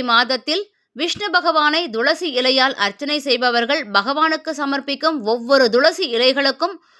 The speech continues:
ஒவ்வொரு அஸ்வமேத யாகம் செய்த பலனை அடைவார்கள். ஏழு, கார்த்திகை மாதத்தில் விளக்கு தானம் செய்பவர்கள் பிரம்மஹத்தி முதலான தோஷங்களிலிருந்து விடுபடுவார்கள்.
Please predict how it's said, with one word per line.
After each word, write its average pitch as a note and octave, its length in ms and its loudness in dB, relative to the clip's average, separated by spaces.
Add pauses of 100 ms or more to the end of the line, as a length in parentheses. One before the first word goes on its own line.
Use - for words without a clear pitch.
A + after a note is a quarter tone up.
(140)
ஒவ்வொரு D#4+ 520 4
அஸ்வமேத F#4 720 0
யாகம் C#4 480 2
செய்த B3+ 240 -2
பலனை A#3 400 0
அடைவார்கள். G#3 720 0 (800)
ஏழு, E4 280 0 (520)
கார்த்திகை C4 500 2
மாதத்தில் C#4 640 0
விளக்கு C#4 440 0
தானம் C#4+ 440 2
செய்பவர்கள் C4+ 600 0 (340)
பிரம்மஹத்தி D#4+ 720 0
முதலான C#4+ 600 2
தோஷங்களிலிருந்து C4+ 960 0
விடுபடுவார்கள். A3+ 800 0